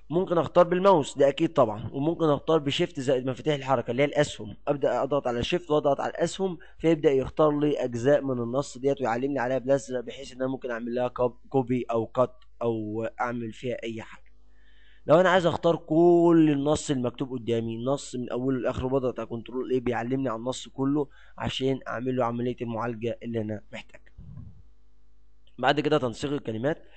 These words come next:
هلاقي في تنسيق الكلمات بختار نوع الخط، حجم الخط، لون الخط.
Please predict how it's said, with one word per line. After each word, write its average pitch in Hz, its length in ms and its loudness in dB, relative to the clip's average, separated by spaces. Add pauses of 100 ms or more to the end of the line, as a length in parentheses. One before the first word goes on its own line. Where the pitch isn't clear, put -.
(360)
هلاقي 180 160 8
في 190 60 -2
تنسيق 180 260 2
الكلمات 156 540 2
بختار 135 500 2
نوع 156 200 4
الخط، 151 400 -2
حجم 151 320 -2
الخط، - 360 -2
لون 147 240 4
الخط. - 480 -4